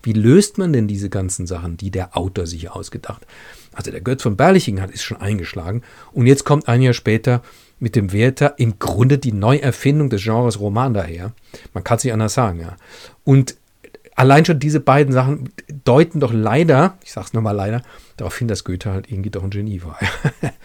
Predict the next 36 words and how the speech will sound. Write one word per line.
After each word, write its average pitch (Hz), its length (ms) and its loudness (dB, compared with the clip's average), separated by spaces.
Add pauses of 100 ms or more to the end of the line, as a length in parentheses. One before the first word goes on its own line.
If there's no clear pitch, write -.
(440)
<laughs> - 1400 4
Und 156 140 8
das 131 140 4
Ganze, 156 280 6
obwohl 139 240 6
er 127 120 8
selber, 143 420 6
vor 110 200 -6
allen 117 100 0
Dingen 127 120 0
der 110 100 0
spätere 127 360 -4
Goethe, 101 380 -4 (680)
also - 140 0 (500)
immer 180 240 8
gehadert 151 560 4
hat 120 140 -2
mit 135 100 -4
seinem 104 200 0
Dichtersein, 113 560 -2
lange 151 260 4
gehadert 92 460 -6
hat 120 180 -10
mit 127 100 -6
seinem 113 180 -4
Dichtersein, 127 460 -4
weil 110 140 0
er 98 100 -2 (440)
eigentlich 131 400 2
eine 127 80 2
Zeit 120 220 -2
lang 110 120 -2
lieber 110 220 0
Maler 127 560 0 (320)
sein 113 340 2
wollte, 143 420 2